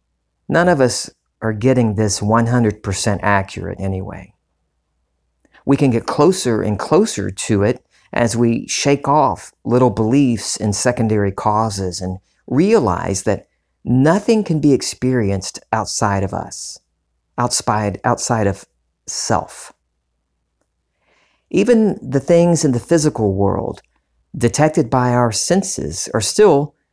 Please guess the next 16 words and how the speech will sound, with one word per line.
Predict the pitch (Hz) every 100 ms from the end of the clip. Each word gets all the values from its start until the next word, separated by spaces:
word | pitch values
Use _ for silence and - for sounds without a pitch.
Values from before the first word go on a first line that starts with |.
| _ _ _ _ -
only | 156 202 214
experienced | 135 - - 208 190 117 95 104 - - _ -
within | 139 185 160
us. | 90 - - - - _ _ _ _ _ _ _ _ _ _ _ _ _ _ _ _
Variations | 95 127 123 117 120 - 120 117
in | 104 98
light | 98 104 147 156
are | 101
transformed | - 110 101 - 107 107 104
into | 101 92 -
images, | 107 101 - - -
vibrations | 95 107 107 107 107 107 127 139 143 -
are | 98 98 -
interpreted | 104 - 120 - 113 107
as | 95
sounds. | - 135 143 120 - -